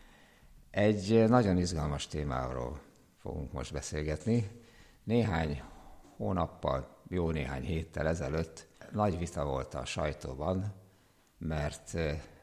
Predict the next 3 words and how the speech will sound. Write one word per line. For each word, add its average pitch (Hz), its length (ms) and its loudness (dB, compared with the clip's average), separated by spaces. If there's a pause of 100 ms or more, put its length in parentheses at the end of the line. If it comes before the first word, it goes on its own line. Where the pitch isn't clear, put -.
(180)
egy 73 500 -8
publikációt, 87 1120 -2
ami, 76 440 -2